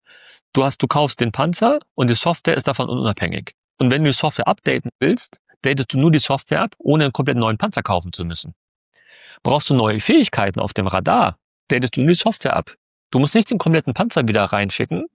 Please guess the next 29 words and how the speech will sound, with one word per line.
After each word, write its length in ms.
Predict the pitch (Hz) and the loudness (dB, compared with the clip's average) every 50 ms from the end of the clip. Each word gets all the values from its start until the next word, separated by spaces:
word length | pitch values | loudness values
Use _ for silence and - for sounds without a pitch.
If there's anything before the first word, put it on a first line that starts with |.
| _ _ _ | _ _ _
der 120 | 123 110 110 | -2 0 0
wird 120 | 117 - | 0 0
höchstwahrscheinlich 500 | 151 147 - 117 - - 120 113 110 - | 0 -2 -2 -4 -4 -2 -2 -2 -2 -2
auf 120 | - 110 | -6 -6
dem 140 | - 113 98 | -4 -4 -4
Gefechtsfeld 540 | 87 - - 113 113 - - - 160 170 156 | -4 -4 -4 -6 -6 -6 -4 -2 -2 -2 0
sein. 240 | - - 185 220 - - - _ _ _ - - - - - - - - | 0 0 0 0 0 -4 -8 _ _ _ -20 -20 -20 -20 -20 -20 -4 0
Du 80 | 123 | 2
merkst 280 | 120 127 135 - - - | 2 2 2 0 -2 -4
aber, 120 | 117 117 | -2 0
du 80 | 117 117 | 0 0
hast 160 | 113 - - | -2 -2 -6
ein 60 | 104 | -8
Problem, 480 | - - 107 90 - 104 101 143 226 247 | -4 -2 -2 -2 0 0 0 0 0 0
dein 140 | - - 120 | 0 -2 0
Radar 360 | 101 107 104 - 107 107 - | 0 -2 0 0 -2 -2 -2
erkennt 300 | - - - 110 120 - | -4 -6 -6 -6 -4 -2
irgendetwas 640 | - 135 135 156 - - 151 - 151 165 - - 180 | 0 0 0 0 0 -2 -6 -4 -4 -4 -4 -2 0
nicht, 280 | 208 302 - - - _ _ | 0 0 -2 -4 -12 _ _
aufgrund 640 | - 113 - - - - - 123 120 120 - - - _ _ _ _ _ _ - | -4 -4 -4 -4 -10 -4 -2 -2 -2 -2 -4 -8 -14 _ _ _ _ _ _ -4
dessen, 240 | 123 110 - - 107 | -4 -4 -2 -2 -2
weil 100 | 110 110 | 0 0
ein 140 | 107 110 107 | -2 -2 -4
Feind 360 | - - 113 113 113 113 107 | -4 -4 -2 -2 -2 -2 -2
irgendwie 300 | - 117 110 107 101 104 | 0 0 2 2 2 0
Mechanismen 460 | 98 104 101 - 107 110 - - 143 131 | 0 -2 -2 -2 -2 -2 -2 -4 -4 -4
entwickelt 380 | 151 143 151 - - 170 160 | -2 -2 -2 -4 -4 -4 -2
hat. 220 | 185 226 - - - _ _ _ _ _ _ _ _ _ _ _ _ _ _ | -2 -2 -2 -4 -14 _ _ _ _ _ _ _ _ _ _ _ _ _ _
Jetzt 300 | - 107 - - - | -6 -6 -6 -8 -14